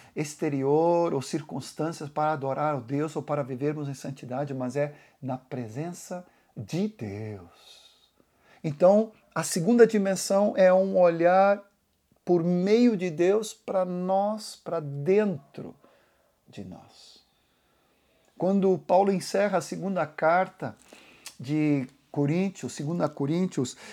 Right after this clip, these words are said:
capítulo treze, versículo seis, ele vai dizer, "Examinai-vos a vós mesmos, provai-vos a vós mesmos."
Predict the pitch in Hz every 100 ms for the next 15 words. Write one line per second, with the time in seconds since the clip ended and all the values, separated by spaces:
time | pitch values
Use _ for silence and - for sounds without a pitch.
0 | - - 143 165 160 151 147 - 156 190
1 | 180 151 135 147 151 - 180 - 139 123
2 | - 160 170 160 143 131 143 139 131 131
3 | 165 165 - 175 147 175 165 170 165 190
4 | 214 147 123 - 127 127 123 127 120 127
5 | 117 113 - - _ 185 190 151 127 156
6 | 196 240 185 120 - - - _ _ _
7 | _ _ _ _ 110 107 135 139 - 135
8 | 175 180 208 - _